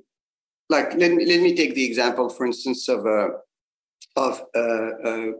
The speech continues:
let's say, uh, Allianz, the, the, the German insurance company. They, they, they created an initiative called I two S, Ideas to Success, where they would have seventy-two, uh, uh, middle managers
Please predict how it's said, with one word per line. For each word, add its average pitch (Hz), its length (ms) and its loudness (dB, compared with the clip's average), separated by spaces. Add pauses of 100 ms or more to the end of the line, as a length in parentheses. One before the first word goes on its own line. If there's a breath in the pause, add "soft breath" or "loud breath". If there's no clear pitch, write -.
(240)
let's 156 220 2
say, 143 200 2
uh, 131 320 0 (340)
Allianz, 123 600 0
the, 117 340 0
the, 113 200 -2
the 127 100 0
German 135 320 2
insurance 135 360 -2
company. 110 480 -6 (500 loud breath)
They, 156 320 2
they, 160 260 2
they 151 160 2
created 175 540 -2
an 135 160 4
initiative 143 540 0
called 117 320 -8 (100)
I 135 260 -2
two 139 220 -2
S, - 320 -4
Ideas 139 540 0
to 131 60 -16
Success, - 640 -10 (260 loud breath)
where 151 140 2
they 165 100 4
would 160 160 4
have 143 280 -2 (320 loud breath)
seventy-two, 175 1300 -2 (380)
uh, 135 280 2 (140)
uh, 143 240 -2
middle 170 600 4
managers 151 760 0